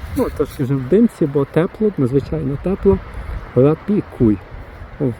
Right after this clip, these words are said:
перед тим, як не було димки, краще її було видно, але вона тут є. Тобто бачимо, оце і сама вершинка. Зараз будемо спускатися. Класна гора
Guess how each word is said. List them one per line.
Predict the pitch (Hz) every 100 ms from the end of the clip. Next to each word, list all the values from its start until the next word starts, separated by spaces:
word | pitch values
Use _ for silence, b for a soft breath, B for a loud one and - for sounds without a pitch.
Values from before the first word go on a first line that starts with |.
| -
перед | 156 151
тим, | - 185
як | 151
не | 160
було | 160 160
димки, | 196 - 135 147
краще | 123 - -
її | 101
було | - 131
видно, | 131 254 190 170
але | 160
вона | 180 202
тут | 185 -
є. | 135 - - B B B -
Тобто | - 151 -
бачимо, | 208 233 240 233 208 - - -
оце | 139 180
і | 208 208 -
сама | 131 156 185 160
вершинка. | 143 - 110 - - - - - - -
Зараз | 190 165
будемо | 143 160 131
спускатися. | - - - 120 - 135
Класна | 151 160 160 - - - - - - - - - -
гора | 143 160